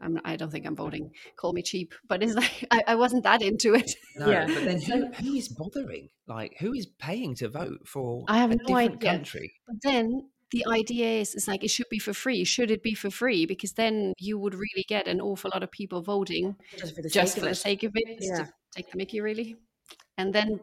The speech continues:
Speaker 1: mm, it's, it's just a farce. So I suppose they do, you have to have some kind of professional-ish
Speaker 3: Yeah.
Speaker 1: panel deciding more or less who did well.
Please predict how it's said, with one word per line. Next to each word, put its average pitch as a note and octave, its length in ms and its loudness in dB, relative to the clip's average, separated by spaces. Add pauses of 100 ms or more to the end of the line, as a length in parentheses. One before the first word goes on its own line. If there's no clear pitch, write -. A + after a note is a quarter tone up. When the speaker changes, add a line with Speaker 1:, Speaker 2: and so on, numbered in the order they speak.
Speaker 1:
mm, - 280 -10
it's, - 380 -10
it's - 200 -14
just - 200 -10
a F3 40 -16
farce. D#3 440 -4 (280)
So - 120 -8
I F#3 100 0
suppose G3 300 -2
they G3 120 2
do, G#3+ 160 -2
you G#3+ 160 2
have A3 180 2
to G#3+ 160 -6
have F#3+ 100 0
some F#3+ 240 0
kind F3+ 300 2
of - 180 -8 (220)
professional-ish F3 1120 -2 (380)
Speaker 3:
Yeah. G#3+ 220 2
Speaker 1:
panel F3 480 0 (120)
deciding E3+ 460 -2 (420)
more F3+ 360 -2
or E3+ 40 -4
less E3+ 240 -4
who G3 120 -8
did - 200 -20
well. D#3+ 320 -6